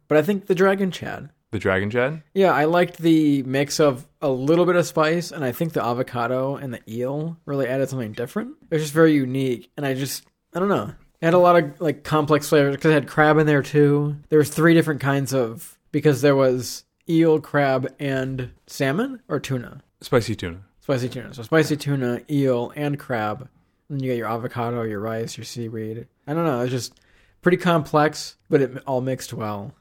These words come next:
Speaker 2: Yeah. I have to say, like, not from a, um, oh, like, sushi, like,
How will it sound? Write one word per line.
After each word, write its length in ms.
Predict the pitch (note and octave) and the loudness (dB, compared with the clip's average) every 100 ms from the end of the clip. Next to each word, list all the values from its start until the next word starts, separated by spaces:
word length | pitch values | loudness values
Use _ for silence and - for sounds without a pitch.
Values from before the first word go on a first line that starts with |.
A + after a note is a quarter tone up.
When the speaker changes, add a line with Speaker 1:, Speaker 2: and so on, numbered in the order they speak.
| _ | _
Speaker 2:
Yeah. 500 | A2 A#2 A2+ F#2 E2 - _ _ | -2 2 4 2 -4 -16 _ _
I 200 | A2 B2 | -4 -4
have 340 | A#2+ C3 B2+ - | -4 -4 -4 -4
to 100 | C3 | -6
say, 520 | - F#2+ F2 F#2 G2+ _ C#3 | 0 0 0 -6 -10 _ -2
like, 320 | D#3 - - | 0 0 -4
not 240 | D#3+ E3+ | 0 0
from 180 | E3 D#3 | 2 2
a, 420 | C3 A#2 A2+ G#2+ | 4 4 0 -4
um, 460 | A2 G#2+ F#2+ F#2 G#2 - | -4 -4 -2 -4 -8 -8
oh, 260 | D#3 E3 | -2 0
like, 240 | C3+ A2+ - | 0 -2 -6
sushi, 600 | - F#3+ F3+ - G#2 F#2 | -6 -6 -4 -4 -4 -2
like, 240 | F#2+ F#2 | -4 -6